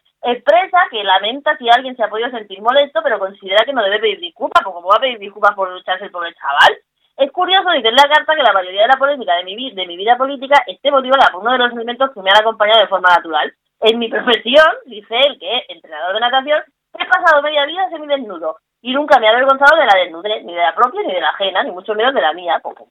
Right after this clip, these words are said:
claro, evidentemente. El socialista asegura que quería escuchar los últimos minutos del pleno mientras se duchaba para poder llevar a su hija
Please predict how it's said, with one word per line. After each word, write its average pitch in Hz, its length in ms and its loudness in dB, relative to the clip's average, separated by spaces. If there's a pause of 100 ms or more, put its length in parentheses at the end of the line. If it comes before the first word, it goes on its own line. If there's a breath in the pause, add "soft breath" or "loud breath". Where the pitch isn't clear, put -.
(120)
claro, 165 280 4
evidentemente. 196 800 -2 (220 loud breath)
El 240 200 -4
socialista 247 480 2
asegura 269 400 2
que 302 100 -4
quería 262 220 0
escuchar 240 400 0
los 196 120 -4
últimos 269 320 -6
minutos 208 280 -6
del 202 160 -4
pleno 302 220 2
mientras 214 260 -6
se 185 60 -8
duchaba 285 360 4
para 214 160 8
poder 208 220 0
llevar 233 200 4
a 233 40 -6
su 247 100 -16
hija 254 180 0